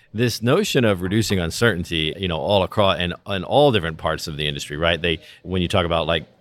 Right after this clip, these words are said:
like, subsurface interpretations and reservoir characteristics, like, all of this stuff, it all comes with a certain level of uncertainty, at the end of which how much uncertainty you have can have a huge impact on, on your business, right?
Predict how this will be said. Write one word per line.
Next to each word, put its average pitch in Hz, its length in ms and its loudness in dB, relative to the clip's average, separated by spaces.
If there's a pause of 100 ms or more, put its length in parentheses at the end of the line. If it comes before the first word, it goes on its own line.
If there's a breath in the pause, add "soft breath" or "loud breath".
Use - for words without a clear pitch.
(140)
like, 87 240 -2
subsurface 87 520 -2
interpretations 80 1040 -2
and 80 220 -2
reservoir 80 360 0
characteristics, 76 600 -6
like, 110 100 -10
all 135 240 0
of 196 80 4
this 123 140 4
stuff, 104 340 0 (400 soft breath)
it 156 180 4
all 147 400 4
comes 120 300 0
with 113 120 0
a 104 80 0
certain 104 260 -2
level 90 240 0
of 82 80 -4
uncertainty, 85 800 -2 (260 loud breath)
at 110 160 2
the 113 180 0
end 151 240 2
of 90 160 0
which 80 600 -2 (280 loud breath)
how 98 180 0
much 98 240 0
uncertainty 92 400 -2
you 85 160 -2
have 92 400 2
can 90 140 -6
have 87 160 -4
a 87 40 -2
huge 98 460 -4
impact 80 520 0
on, 78 540 -2 (300 loud breath)
on 82 100 -4
your 76 120 -2
business, 78 680 -2
right? 90 320 0